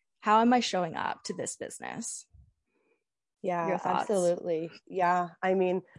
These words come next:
Speaker 2: I completely agree. And I think so much of it also stems from examining our beliefs and the willingness to examine our beliefs, how we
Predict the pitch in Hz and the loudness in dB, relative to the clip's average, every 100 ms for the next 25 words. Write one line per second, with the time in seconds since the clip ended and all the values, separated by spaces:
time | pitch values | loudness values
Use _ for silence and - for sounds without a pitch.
0 | _ _ 185 185 196 208 185 180 165 180 | _ _ 0 2 2 2 2 2 2 2
1 | 175 170 175 175 175 - 185 208 - - | 2 2 2 2 0 -2 -6 -6 -8 -2
2 | 170 175 165 - 180 180 - _ _ _ | -2 -2 -6 -8 -6 -6 -8 _ _ _
3 | _ 165 165 160 175 175 175 - - _ | _ -2 -2 -2 0 0 0 -6 -12 _
4 | - - 151 156 180 - - 185 185 190 | -20 -4 -2 0 -4 -6 -4 -2 0 -2
5 | 185 _ _ _ _ _ _ _ _ _ | -4 _ _ _ _ _ _ _ _ _
6 | _ 190 175 175 165 175 175 156 156 160 | _ 0 2 4 4 4 2 0 0 0
7 | 151 151 151 - 165 175 165 165 160 160 | 0 0 -4 -4 0 2 2 2 2 0
8 | 175 175 - 165 156 - 151 160 165 160 | -2 -4 -4 -4 -4 -8 -8 -6 -6 -8
9 | _ _ _ _ _ 175 180 180 170 165 | _ _ _ _ _ 2 4 2 2 0
10 | - - - 175 202 | -6 -6 0 0 -2